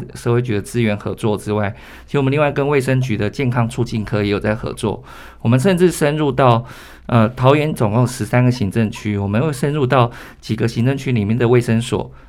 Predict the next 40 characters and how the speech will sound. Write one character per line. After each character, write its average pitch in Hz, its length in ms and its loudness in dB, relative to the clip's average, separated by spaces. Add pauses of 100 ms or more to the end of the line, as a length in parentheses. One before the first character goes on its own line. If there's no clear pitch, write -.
它 165 80 -4
卫 190 120 6
生 190 160 4
所 143 220 4
的 104 80 2
公 147 220 0
卫 143 120 2
护 135 220 -2
士 127 180 -2
就 120 120 -2
会 135 120 -2
帮 131 280 0
我 113 80 0
们 - 260 -4 (480)
做 151 180 2
直 123 240 -2
接 135 220 -2
的 127 100 2
个 127 180 2
案 113 260 4 (100)
转 - 180 -4
介， 113 200 0
因 127 180 -2
为 156 80 -4 (100)
本 107 220 0
身 147 320 -4 (300)
卫 165 100 0
生 143 160 -2
所 131 160 2
里 101 100 0
面 113 140 2
有 107 80 2
做 131 220 0
所 101 160 -2
谓 104 80 0
的 113 100 0
慢 131 320 2
性 123 320 0
病 127 240 2
的， 98 260 -4